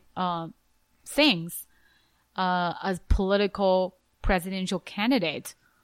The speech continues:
But according to the analysis of this book, Scott, Scott Adam actually proposed that Donald Trump was doing that on purpose, 'cause Donald Trump was very good at persuading people. He mastered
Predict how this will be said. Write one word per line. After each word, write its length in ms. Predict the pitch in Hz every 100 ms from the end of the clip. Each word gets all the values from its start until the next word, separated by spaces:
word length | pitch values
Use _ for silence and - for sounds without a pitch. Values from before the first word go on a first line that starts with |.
| _ _ _ _ -
But 180 | 220 190
according 480 | 226 - 302 330 320
to 80 |
the 120 | 262 254
analysis 560 | 220 202 196 185 165
of 120 | 170
this 180 | 175 180
book, 260 | - 170 160
Scott, 460 | - 214 208 -
Scott 280 | - 233 226 -
Adam 360 | 190 196 226
actually 400 | - 214 - 208
proposed 560 | 202 185 - 202 190 170
that 100 | 175
Donald 320 | 226 277 285
Trump 320 | - 202 202
was 160 | 196 170
doing 400 | - 214 240 202
that 260 | 170 165 170 _ _ _ _ -
on 140 | 202
purpose, 580 | - 220 240 - - - _ _ _
'cause 440 | - 190 175 - - _ _ _ -
Donald 240 | 226 285
Trump 220 | 269 254 220
was 160 | 208
very 380 | 170 165 220 254
good 180 | 220 220
at 160 | 202 185
persuading 560 | - 180 185 220 262 220
people. 380 | 170 - - - - - - - _
He 140 | - 233
mastered 760 | 226 247 294 294 - 285 277